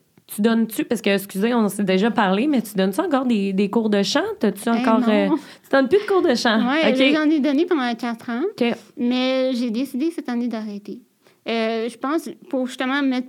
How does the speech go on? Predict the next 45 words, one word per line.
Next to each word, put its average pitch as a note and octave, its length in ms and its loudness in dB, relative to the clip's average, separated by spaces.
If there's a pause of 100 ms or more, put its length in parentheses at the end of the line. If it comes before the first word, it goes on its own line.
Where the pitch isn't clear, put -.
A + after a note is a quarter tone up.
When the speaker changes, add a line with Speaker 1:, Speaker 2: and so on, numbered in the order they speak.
Speaker 2:
plus C#4 260 -4
de A#3 120 -2
temps B3+ 260 -4
sur B3+ 280 -6
ma A#3+ 200 0
musique A#3 320 -4
à A3 80 -4
moi, A3 200 -4
me - 500 -12
Speaker 1:
C'est - 0 -
ça. - 60 -4
Speaker 2:
concentrer A#3 500 -4
là-dessus. A#3 460 -8 (260)
Ouais. B3 260 -6 (180)
Speaker 1:
Puis A3 180 -2
est-ce G3+ 120 -2
que B3+ 120 -4
tu - 220 -10
dois... A3 500 0
Euh, F3+ 300 0 (800)
quand, C4+ 220 2 (160)
quand B3+ 160 2
tu C4 100 -10
chantes, A#3+ 500 -2
là, A3 300 0
euh, E3+ 260 0
tu - 80 -16
sais, G#3+ 100 -2
tu - 100 -14
fais A3+ 120 -2
des G#3 220 0
exercices, F#3+ 500 -2
t'as-tu - 240 -4
besoin C4 400 2
de, F#3 320 2 (280)
<laughs> - 300 -20
t'as-tu - 240 -14
besoin C4 280 0
de E3+ 100 0
pompes ? G3+ 680 0
T'as-tu F#3 240 -4
besoin, G#3 360 0
tu D4 60 -18
sais, A#3 140 -2
de, F#3 460 4